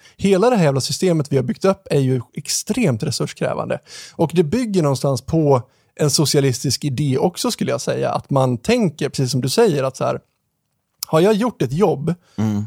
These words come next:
Speaker 1: då ska jag ha rätt att få betalt för det. Men det är ju fel. Alltså en, en entreprenörs uppgift,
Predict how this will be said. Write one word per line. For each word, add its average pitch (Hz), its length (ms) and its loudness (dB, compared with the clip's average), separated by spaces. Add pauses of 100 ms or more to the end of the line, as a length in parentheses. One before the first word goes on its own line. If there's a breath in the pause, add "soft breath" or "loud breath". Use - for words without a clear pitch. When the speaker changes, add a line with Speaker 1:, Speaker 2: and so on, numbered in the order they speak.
Speaker 1:
då 170 160 4
ska 151 120 0
jag 131 80 6
ha 120 160 2
rätt - 260 -2
att - 100 -4
få - 120 -4
betalt - 480 0
för - 160 -4
det. - 120 -10 (440 loud breath)
Men 151 120 0
det 196 60 2
är - 20 4
ju 226 60 2
fel. - 500 -6 (280)
Alltså 170 320 4
en, 180 260 2
en 180 120 2
entreprenörs 196 800 0
uppgift, - 680 -2